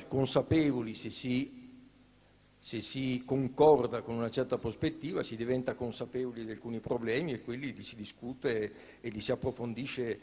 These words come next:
ovunque si operi. Non, non vi sono, non vi sono strumenti privilegiati rispetto ad altri.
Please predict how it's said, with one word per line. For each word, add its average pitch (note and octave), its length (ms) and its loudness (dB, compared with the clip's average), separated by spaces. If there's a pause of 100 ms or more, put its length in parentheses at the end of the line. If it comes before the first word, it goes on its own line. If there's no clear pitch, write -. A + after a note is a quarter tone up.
(140)
ovunque C3+ 440 -2
si - 160 -4
operi. A2+ 480 -4 (340)
Non, G#2+ 480 -10
non G#2 140 -8
vi A2 80 -10
sono, G#2+ 580 -2 (480)
non A#1+ 840 -10
vi G#2 80 -4
sono D3 180 4
strumenti B2 1200 2
privilegiati A#2 760 2
rispetto G#2+ 460 -4
ad G2 120 -4
altri. - 380 -6